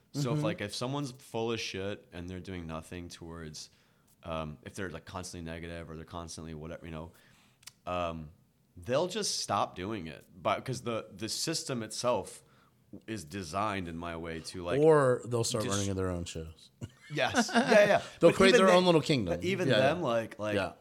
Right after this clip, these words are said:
Speaker 1: I had this guy in the green room, like, come up to me at Secret Group, and, and I just introduced myself. I go, "Hey, how are you, man?" And, uh,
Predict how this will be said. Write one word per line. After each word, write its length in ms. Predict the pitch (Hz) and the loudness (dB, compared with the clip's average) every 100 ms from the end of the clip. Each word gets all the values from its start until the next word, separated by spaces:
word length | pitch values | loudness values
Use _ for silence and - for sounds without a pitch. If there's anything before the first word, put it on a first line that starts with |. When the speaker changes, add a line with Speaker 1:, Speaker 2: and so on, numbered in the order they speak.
| _ - | _ -10
Speaker 1:
I 60 | |
had 140 | 147 147 | -8 -6
this 120 | 127 | -6
guy 200 | 110 110 | -6 -4
in 60 | 107 | -6
the 80 | |
green 280 | 87 90 95 | -6 -6 -4
room, 180 | 95 82 | -6 -6
like, 140 | 78 | -10
come 140 | - 80 | -10 -14
up 120 | 80 | -12
to 80 | - | -12
me 200 | 78 78 | -10 -10
at 140 | 73 - | -12 -14
Secret 220 | 80 80 | -16 -14
Group, 260 | 76 76 _ 76 | -14 -14 _ -16
and, 240 | 76 73 _ | -16 -16 _
and 100 | 78 | -14
I 120 | 78 80 | -12 -12
just 160 | 87 | -12
introduced 280 | 87 85 87 | -14 -14 -14
myself. 160 | 101 101 | -14 -10
I 20 | |
go, 80 | 104 | -8
"Hey, 140 | 139 | -8
how 100 | 135 113 | -6 -8
are 60 | |
you, 60 | 73 | -8
man?" 220 | 71 78 | -12 -12
And, 160 | 80 78 | -10 -10
uh, 160 | 78 | -8